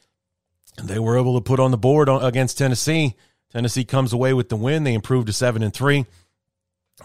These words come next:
Green Bay falls to four and seven, having now lost six of their last seven, with the victory over the Cowboys being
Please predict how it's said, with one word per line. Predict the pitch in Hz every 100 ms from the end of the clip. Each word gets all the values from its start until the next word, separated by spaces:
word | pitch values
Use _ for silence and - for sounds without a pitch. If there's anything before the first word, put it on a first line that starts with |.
| 90
Green | 104 120
Bay | 117 113
falls | 120 120 117
to | -
four | - 120 127 131 -
and | 110 101
seven, | - 151 123 104 95 _ _ _ _
having | - 123 113
now | 110 110
lost | 110 107 - -
six | - 190 190 120
of | 104
their | 101
last | 101 98 -
seven, | 117 101 95 95 _ _ _ _
with | 107 98 -
the | 104 98 92 - _ _ _ _ _ _ _ _ -
victory | 117 - 110 113
over | 117 101
the | 95
Cowboys | - 143 110 101 95 87
being | - 101 98 95 92